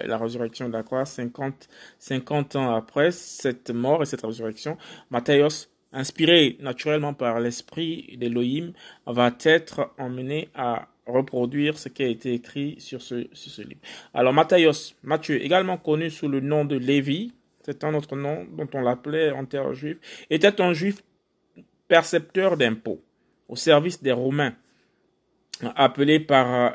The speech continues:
Yahushua Mashiach, Jésus-Christ, à Capernaum et choisi pour être l'un des douze disciples. Il offrit un repas en l'honneur de Yahushua dans sa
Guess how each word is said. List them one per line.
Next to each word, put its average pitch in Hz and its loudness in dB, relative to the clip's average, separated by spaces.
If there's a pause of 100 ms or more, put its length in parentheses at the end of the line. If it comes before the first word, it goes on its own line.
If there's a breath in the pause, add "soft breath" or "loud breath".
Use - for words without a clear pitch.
(140)
Yahushua 123 0
Mashiach, 123 -2
Jésus-Christ, 131 -8 (320 loud breath)
à 113 -4
Capernaum 131 2 (360 loud breath)
et 139 2
choisi 147 4
pour 143 -6
être 151 -2
l'un 131 -2
des 117 -2
douze 156 0
disciples. 185 -6 (360 soft breath)
Il 143 2
offrit 151 2 (1800 soft breath)
un 143 4
repas 170 6
en 170 2
l'honneur 143 0
de 120 0
Yahushua 131 2
dans 123 -2
sa 117 0